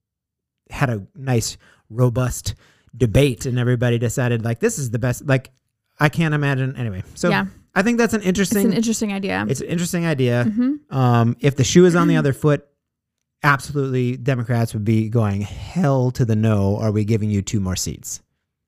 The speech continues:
Speaker 1: If, if the, if the, if the D C area was eighty-five percent Republican and Republicans were like, "Well, we want them to have representation," the Democrats would be like,
Speaker 2: <laughs>
Speaker 1: "No, not happening.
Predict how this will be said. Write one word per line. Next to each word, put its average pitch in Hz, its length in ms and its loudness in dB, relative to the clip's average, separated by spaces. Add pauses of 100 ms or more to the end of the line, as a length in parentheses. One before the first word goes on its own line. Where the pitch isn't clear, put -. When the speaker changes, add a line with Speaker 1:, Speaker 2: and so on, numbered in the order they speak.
(680)
Speaker 1:
If, 151 200 0 (120)
if 151 200 -2
the, 131 400 -2 (120)
if 139 140 2
the, 123 220 2 (180)
if 123 160 -2
the 123 100 0
D 160 200 8
C 208 180 4
area 151 400 2
was 123 360 -2 (500)
eighty-five 147 420 4
percent 156 300 -4
Republican 98 720 -4 (1160)
and 127 160 2
Republicans 139 500 2
were 139 60 -2
like, 127 220 -4
"Well, 226 320 0
we 180 140 2
want 214 260 0
them 180 140 0
to 170 60 0
have 170 160 0
representation," 160 960 -4 (1040)
the 160 140 0
Democrats 196 560 4
would 185 120 6
be 170 100 6
like, 147 260 2 (160)
Speaker 2:
<laughs> - 140 -16
Speaker 1:
"No, 185 440 2 (360)
not 175 340 4
happening. 156 460 0